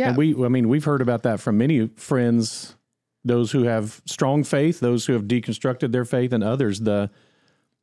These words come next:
Speaker 2: the difficulty of having parents or family members who, who they're, they, what they call Christianity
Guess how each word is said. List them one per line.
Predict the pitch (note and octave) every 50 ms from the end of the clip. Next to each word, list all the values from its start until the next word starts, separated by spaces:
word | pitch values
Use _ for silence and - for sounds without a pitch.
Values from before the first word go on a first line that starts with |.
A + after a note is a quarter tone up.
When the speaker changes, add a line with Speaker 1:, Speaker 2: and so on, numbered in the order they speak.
| _ _
Speaker 2:
the | - A#2
difficulty | G#2+ G#2+ B2+ B2+ - B2 G#2+ B2 G2+ F#2+ - A2
of | G#2 F#2+
having | A#2 A2+ G#2+ G2 G#2 G2 F#2+
parents | - - - C3+ B2+ B2+ B2+ B2 B2 A#2 - -
or | - - F#2+
family | - - C3 B2 B2 A#2+ A#2+ A2+
members | A2 A2 A2 G#2+ G#2 G#2 G#2 G#2 -
who, | - B2 G#2+ G#2 G2+ G2 G2 - _ _ _ _ _ _ _ _ _ _
who | - C3 A2+ A2 - - -
they're, | A2+ A#2 A#2+ A#2+ A#2+ - -
they, | A#2 A2+ B2+ C3+ C#3+
what | C3 B2 C3+ B2 A2 A#2
they | C3 C3+ C#3+
call | C#3 - C#3 C3 A#2+
Christianity | A#2 - - C3+ - - - A#2 A2+ B2 B2 A2+ F#2+ G2 G2 F#2+ F#2+